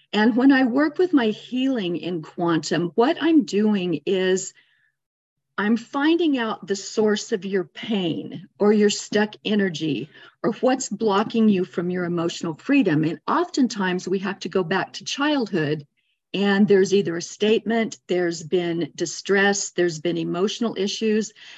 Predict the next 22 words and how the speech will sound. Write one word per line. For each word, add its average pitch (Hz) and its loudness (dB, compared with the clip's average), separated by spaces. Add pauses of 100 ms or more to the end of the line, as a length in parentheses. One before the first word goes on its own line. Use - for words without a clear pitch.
(320)
There 196 4
unfortunately 208 0
have 185 -4
been 190 0
some 180 -6
sexual 214 0
issues 240 0
of 170 -6
kids 180 -2
getting 185 0
abused. 180 0 (380)
And 226 0
so 240 2
what 254 2
I'm 311 8
really 285 4
looking 226 0
for 214 -4
in 185 -4
the 165 -4
quantum 247 0
field 165 -2